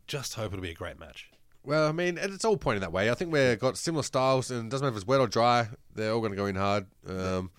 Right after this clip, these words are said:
Speaker 2: the only time you've seen Crows really slip was against Melbourne and North Melbourne. Uh, that's 'cause Sloane got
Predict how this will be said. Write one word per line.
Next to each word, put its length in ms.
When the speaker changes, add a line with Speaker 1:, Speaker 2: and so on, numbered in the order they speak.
Speaker 2:
the 140
only 80
time 160
you've 100
seen 220
Crows 440
really 380
slip 360
was 120
against 160
Melbourne 320
and 120
North 200
Melbourne. 260
Uh, 260
that's 120
'cause 180
Sloane 340
got 240